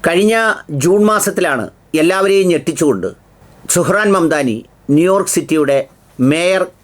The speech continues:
കാൻഡിഡേറ്റായി പ്രൈമറിയിൽ കടന്നു വന്നത്. ഒരു മുസ്ലിം പേരുകാരൻ ന്യൂയോർക്ക് സിറ്റിയിൽ മേയറാകുന്നു എന്ന വാർത്ത അയാൾ മുന്നോട്ട് വെക്കുന്ന ആശയങ്ങളെക്കാളും പ്രിൻസിപ്പിൾസിനെക്കാളും ചർച്ച ചെയ്യേണ്ട വിഷയങ്ങളെക്കാളും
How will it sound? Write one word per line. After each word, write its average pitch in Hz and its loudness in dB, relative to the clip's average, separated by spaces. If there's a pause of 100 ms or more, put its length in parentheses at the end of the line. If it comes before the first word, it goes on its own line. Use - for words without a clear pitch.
കാൻഡിഡേറ്റായി 147 0 (100)
പ്രൈമറിയിൽ 143 0 (140)
കടന്നു 120 -2
വന്നത്. 92 -4 (760)
ഒരു 170 2 (540)
മുസ്ലിം 185 2
പേരുകാരൻ 165 0 (760)
ന്യൂയോർക്ക് 180 2
സിറ്റിയിൽ 170 0 (140)
മേയറാകുന്നു 170 0 (100)
എന്ന 147 0
വാർത്ത 139 -2 (520)
അയാൾ 165 0
മുന്നോട്ട് 170 0
വെക്കുന്ന 170 0 (100)
ആശയങ്ങളെക്കാളും 160 -2 (420)
പ്രിൻസിപ്പിൾസിനെക്കാളും 175 -2
ചർച്ച 170 -4
ചെയ്യേണ്ട 185 0
വിഷയങ്ങളെക്കാളും 160 0